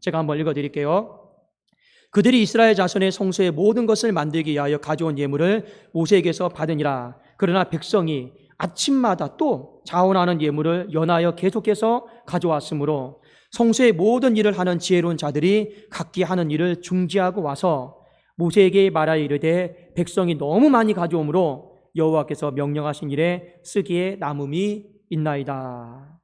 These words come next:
그래서 제가 설교를 준비하기가 어려웠습니다. 왜요? 오늘날 이 시대는 "하나님이 축복해 주십니다. 가지고 오세요.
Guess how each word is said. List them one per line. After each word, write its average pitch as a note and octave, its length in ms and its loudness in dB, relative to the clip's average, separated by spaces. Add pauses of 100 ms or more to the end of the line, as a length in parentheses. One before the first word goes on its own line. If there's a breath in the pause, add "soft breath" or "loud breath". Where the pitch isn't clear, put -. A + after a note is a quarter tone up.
(1500)
그래서 G3 240 2
제가 D3+ 260 -2
설교를 F#3 380 -2
준비하기가 C#3 500 -6
어려웠습니다. C3 840 -2 (640)
왜요? C#3 460 -4 (640)
오늘날 G3 360 4
이 E3 60 -2
시대는 D3+ 720 -4 (800)
"하나님이 D#3+ 360 -4
축복해 G#3 420 -4
주십니다. D3+ 640 -10
가지고 D3 320 -12
오세요. B2+ 280 -18